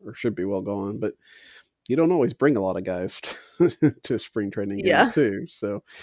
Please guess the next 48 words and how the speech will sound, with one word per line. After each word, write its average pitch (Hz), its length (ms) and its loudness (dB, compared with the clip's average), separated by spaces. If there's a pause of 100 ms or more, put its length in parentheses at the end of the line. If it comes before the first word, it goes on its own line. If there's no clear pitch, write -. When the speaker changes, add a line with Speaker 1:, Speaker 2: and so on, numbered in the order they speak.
(320)
Speaker 1:
um, 104 360 -6
it's, - 380 -6
it's 120 280 -4
fine 107 400 0
with 127 120 -6
me. 98 300 -2
But 104 140 -4
yeah, 107 220 -2
I'm - 200 -6
not - 180 -8
big 95 160 -8
on 85 140 -10
the 80 120 -14
whole 85 280 -8 (420)
runner 95 280 -4
on 90 100 -8
second - 320 -12
thing, - 160 -10
'cause - 180 -20
that's - 360 -14 (640)
just - 140 -2
Speaker 2:
It's - 120 -2
bad. 262 320 8
Speaker 1:
fairly 180 220 -4
Speaker 2:
It's - 220 -10
so 262 120 8 (140)
Speaker 1:
Yeah. 277 340 10
Speaker 2:
bad. 196 140 -8
They 220 80 4
did 247 180 10
it 294 40 6
in 269 60 2
the 311 60 0
minor 285 300 6
leagues 254 200 2
last 254 280 8
year, 226 200 6
and 180 140 0
I 156 60 0
hated 247 360 6
it 349 120 8
then, 294 400 10
and - 140 2
it 180 140 2
didn't 285 240 8
make 427 240 10
extra 381 340 8
innings 339 300 6